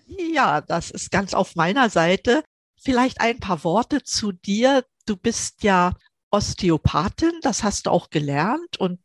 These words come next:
du bist da auch sehr engagiert im Bundesverband der Osteopathen, so wie ich <laughs> das gelesen habe. Aber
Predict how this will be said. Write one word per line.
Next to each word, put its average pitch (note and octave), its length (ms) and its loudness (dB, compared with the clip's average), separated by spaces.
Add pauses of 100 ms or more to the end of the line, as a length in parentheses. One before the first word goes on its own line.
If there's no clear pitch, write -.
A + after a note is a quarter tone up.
du F3 180 -2
bist - 260 -4
da F#3 60 2
auch F3 140 0
sehr F#3+ 260 0
engagiert E3 720 -2
im D#3+ 160 -6
Bundesverband B3 1000 -4
der A3+ 160 0
Osteopathen, A3+ 960 -4
so G3 240 -6
wie G3 140 -6
ich - 320 -12
<laughs> - 300 0
das - 260 -2
gelesen G#3 560 -4
habe. A3+ 340 0 (520)
Aber G#3 360 4